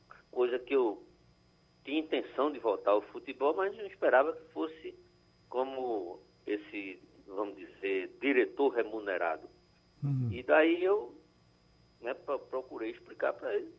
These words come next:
Speaker 1: que era uma situação nova, mas não tanto assim, porque eu, na minha vida como treinador,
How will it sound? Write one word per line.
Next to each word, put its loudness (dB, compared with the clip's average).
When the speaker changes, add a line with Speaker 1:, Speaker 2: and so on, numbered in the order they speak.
Speaker 1:
que -8
era -2
uma -6
situação -4
nova, -2
mas -6
não -4
tanto -2
assim, -4
porque -4
eu, 8
na -4
minha -2
vida -4
como -4
treinador, -2